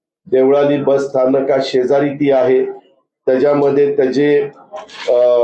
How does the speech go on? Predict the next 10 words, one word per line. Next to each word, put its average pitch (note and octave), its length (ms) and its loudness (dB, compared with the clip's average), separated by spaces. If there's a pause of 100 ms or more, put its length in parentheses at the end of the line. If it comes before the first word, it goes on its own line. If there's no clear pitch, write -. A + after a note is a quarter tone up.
(1000)
बी D#3+ 320 -2
निवासी D3+ 500 0
फ्लॅट C#3+ 300 0 (520)
क्रमांक D3 420 0
एक C#3+ 220 0
सुमंगल C#3+ 640 0
रेसिडेन्सी C3+ 600 0
महात्मा C3 460 -2
नगर C3+ 380 0
नाशिक B2 440 -2